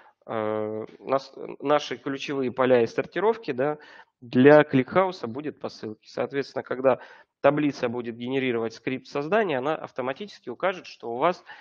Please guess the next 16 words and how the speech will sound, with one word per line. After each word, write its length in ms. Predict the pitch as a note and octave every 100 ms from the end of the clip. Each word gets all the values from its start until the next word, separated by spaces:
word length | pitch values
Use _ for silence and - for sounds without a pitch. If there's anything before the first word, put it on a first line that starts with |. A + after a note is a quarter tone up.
| - _ -
э, 600 | - A#2+ G#2+ G#2+ G#2+ A2+
есть 400 | - D#3 D#3 - _
конструкция 600 | C#3 C3+ - C#3+ - B2+
order 240 | B2 B2
by 380 | C#3+ G3+ G#3+ A#3 _ _
по 240 | C#3 D#3+ D#3
ссылке. 540 | - A#2 A2+ - A2 _ _ _
Это 420 | E3 F3+ D3 - _ _ _ _ _ _ _
заметно 520 | B2 C3+ C3+ - A2+
упростит 520 | G#2+ A#2+ A2+ - A#2+
поиск, 280 | - G#3 G3+ _ _ _ _ _ -
упростит 480 | A#2 C3 - B2 -
связь, 500 | E3 G3 G3+ - -
упростит 480 | A2 A#2+ - B2+ A2+
агрегацию 640 | A2+ B2 E3+ F#3 - C#3
таблиц 460 | C3+ B2+ B2+ B2+